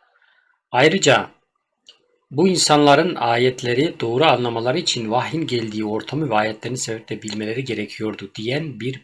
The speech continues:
bilim insanı aşağıdaki dallardan hangisinde çalışmalıdır?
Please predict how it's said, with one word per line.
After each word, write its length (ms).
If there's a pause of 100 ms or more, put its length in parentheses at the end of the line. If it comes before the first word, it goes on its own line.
bilim 480
insanı 580 (760)
aşağıdaki 560
dallardan 540
hangisinde 920
çalışmalıdır? 1400